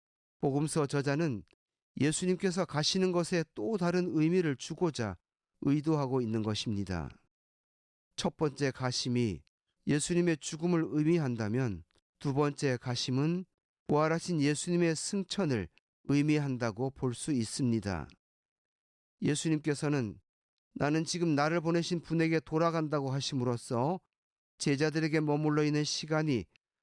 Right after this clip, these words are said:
얼마 남지 않았음을 암시하십니다. 결국 오늘 복음의 역점은 예수님께서 성령의 구체적인 과업을 밝히심으로써 슬픔에 잠긴 제자들을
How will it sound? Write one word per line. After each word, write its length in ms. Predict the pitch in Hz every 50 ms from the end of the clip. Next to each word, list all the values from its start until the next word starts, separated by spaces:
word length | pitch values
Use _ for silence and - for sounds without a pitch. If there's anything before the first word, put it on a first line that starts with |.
| _ _ _ _ -
얼마 360 | - 135 151 165 185 190 185 170
남지 440 | 156 156 156 151 - - 185 175
않았음을 640 | 139 117 127 143 156 160 - - 180 156 135 113 104 -
암시하십니다. 1120 | _ 117 120 131 127 117 - - 147 131 131 - - 143 123 123 123 117 123 98 82 - - _ _ _ _ _ _ _ _ _ _ _ _ _ _ _ _ _
결국 520 | - 143 123 120 117 117 135 135 117 95 - _ _ _ _ _ _ _ _ _ _ _ _ _
오늘 260 | - - 135 147 165 180
복음의 460 | - 165 156 165 185 185 180 147 135
역점은 680 | 151 139 - - - 208 202 196 143 123 127 160 190 - _ _ _ _ _ _ _ _
예수님께서 760 | - 139 147 151 - - 180 180 180 156 180 175 156 160 147
성령의 640 | 135 - - - 175 175 180 180 180 180 175 160 139
구체적인 720 | - - - 156 135 - 185 170 - 185 180 180 175 165
과업을 600 | - - 135 131 143 160 185 170 151 135 117 107
밝히심으로써 1040 | - - 131 127 123 - 139 127 - - 135 117 117 117 110 - - 135 143 160 170 - _ _ _ _ _
슬픔에 560 | - - - - 165 147 - - 143 139 139 131
잠긴 480 | 139 135 127 123 113 123 123 120 123 -
제자들을 640 | - 156 135 123 156 160 156 160 151 139 117 92